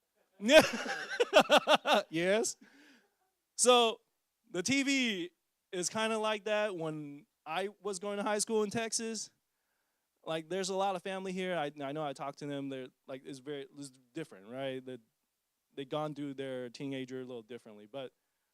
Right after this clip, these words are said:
for my teenage year, it was, you know, tattoo at fifteen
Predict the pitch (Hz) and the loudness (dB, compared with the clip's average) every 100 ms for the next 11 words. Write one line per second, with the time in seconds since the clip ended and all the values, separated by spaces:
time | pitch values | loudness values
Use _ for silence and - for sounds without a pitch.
0 | _ _ _ _ _ _ _ 151 165 180 | _ _ _ _ _ _ _ -6 -4 -4
1 | 175 165 151 143 139 135 131 123 117 113 | -4 -2 -2 -2 -2 -2 -4 -6 -8 -10
2 | 101 - _ _ _ _ _ _ _ 120 | -10 -16 _ _ _ _ _ _ _ -18
3 | 123 120 - 120 - 135 113 - 135 - | -14 -14 -12 -14 -8 -8 -8 -8 -10 -8
4 | 147 143 147 147 | -6 -4 -4 -6